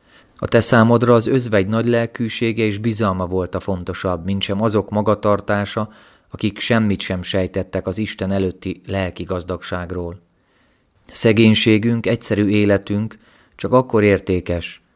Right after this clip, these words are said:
ha az isteni gondviselésből fakad, s az a célja, hogy Téged szabadon, elkötelezetten követhessünk.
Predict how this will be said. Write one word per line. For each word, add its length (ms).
ha 60
az 100
isteni 340
gondviselésből 880
fakad, 480
s 100
az 140
a 80
célja, 440
hogy 260
Téged 360
szabadon, 520
elkötelezetten 1000
követhessünk. 880